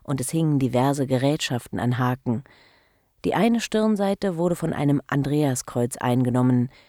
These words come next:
ihm gegenüber stand auf der anderen Seite ein Bock. Der Raum wurde jedoch von einem großen Tisch in der Mitte beherrscht, mit seinen Lederriemen zum Fixieren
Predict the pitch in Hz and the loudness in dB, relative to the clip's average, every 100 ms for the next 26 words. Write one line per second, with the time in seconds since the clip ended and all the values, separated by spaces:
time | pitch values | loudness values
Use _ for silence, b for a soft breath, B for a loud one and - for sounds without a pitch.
0 | b b - 147 135 123 123 135 - 185 | b b -4 0 0 0 0 0 0 0
1 | 170 170 - 175 185 220 - 113 - - | 0 0 -2 -2 -2 -2 -4 -4 -6 -4
2 | 143 160 151 147 147 135 135 135 143 - | 0 0 0 0 0 0 0 -2 -6 -2
3 | 131 127 104 - _ b b b b b | -2 -2 -6 -10 _ b b b b b
4 | b b - 156 180 247 247 185 196 180 | b b 0 2 4 4 4 2 2 2
5 | 170 160 - 147 127 135 135 143 175 180 | 0 -2 -2 -2 0 2 0 -2 -4 -2
6 | 151 - - 185 - - 120 117 123 120 | -4 -6 -4 -4 -4 -2 0 2 0 0
7 | 117 123 127 127 - - B B B B | 0 2 0 0 -6 -12 B B B B
8 | 143 - 135 131 131 143 165 175 151 156 | -2 2 2 4 4 2 2 2 2 0
9 | 156 143 135 - 135 - - - 185 185 | 2 2 2 0 -4 -4 -8 -8 -6 -2
10 | 190 185 | 0 -2